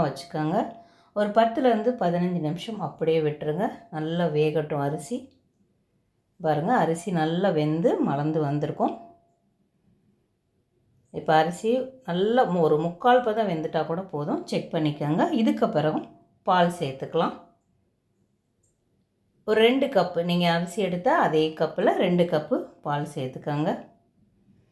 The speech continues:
இப்போ பாலும் சேர்த்துட்டு அரிசியோட நல்லா ஒண்ணா மிக்ஸ் ஆகி நல்லா கொதிச்சு வரட்டும். இப்போ ஒரு துளி அளவு உப்பு சேர்த்துக்கலாம்.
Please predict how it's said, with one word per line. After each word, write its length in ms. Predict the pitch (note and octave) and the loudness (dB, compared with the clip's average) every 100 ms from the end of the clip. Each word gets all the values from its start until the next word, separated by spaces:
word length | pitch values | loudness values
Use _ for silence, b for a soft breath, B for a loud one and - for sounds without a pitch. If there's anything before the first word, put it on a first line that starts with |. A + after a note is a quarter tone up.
| _ - | _ -8
இப்போ 220 | G3 A3+ A#3+ | 0 2 4
பாலும் 420 | B3 G3+ G#3+ A#3+ B3 | 4 6 6 2 0
சேர்த்துட்டு 360 | D#3+ D#3 - D4 | -2 -2 -4 0
அரிசியோட 460 | F#3 E3 - E3 G3 | 0 -2 -2 0 0
நல்லா 360 | A3 D#3+ E3+ F#3+ | 0 0 2 2
ஒண்ணா 280 | D#3+ D#3+ F3+ | 2 0 -2
மிக்ஸ் 340 | E3+ C#3 - | -2 -4 -6
ஆகி 140 | E3 A3+ | -6 -4
நல்லா 280 | F3+ D3+ D#3 D#3 | -2 0 0 0
கொதிச்சு 320 | D3 D#3 E3+ | -4 -6 -6
வரட்டும். 420 | E3+ - C3+ A3 F#4+ - b b b b | -4 -4 -4 -4 -6 -10 b b b b
இப்போ 200 | A#3+ F4+ | -2 2
ஒரு 140 | E4 G3+ | 0 0
துளி 260 | A3+ A#3 C4 | 0 4 6
அளவு 280 | G#3 F3 A3+ A#3+ | 6 6 4 2
உப்பு 200 | D#3 D3+ - | 0 -6 -6
சேர்த்துக்கலாம். 520 | C3 - C#3+ E3+ A#3+ | -8 -8 -4 -4 -4